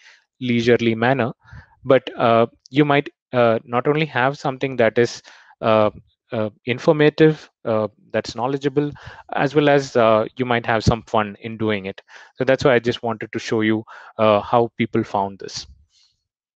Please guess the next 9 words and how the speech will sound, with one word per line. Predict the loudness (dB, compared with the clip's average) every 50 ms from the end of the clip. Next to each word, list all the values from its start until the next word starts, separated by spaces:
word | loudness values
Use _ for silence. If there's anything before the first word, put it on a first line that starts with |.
| _ _ _ _ -20 -20 -20 -20 -20 -18 -18 -18 -20 -20 -20 -20 -20 _ _ _ -2
In | -2 2
the | 4 4
next | 4 4 2 0
couple | 0 2 2 2 6 4 4
of | 4 2
minutes, | -2 -2 0 2 2 0 0 -4 -16 -16 -6
the | 0 0 2
whole | 4 4 4 4 2
talk | 0 0 2 2 2 0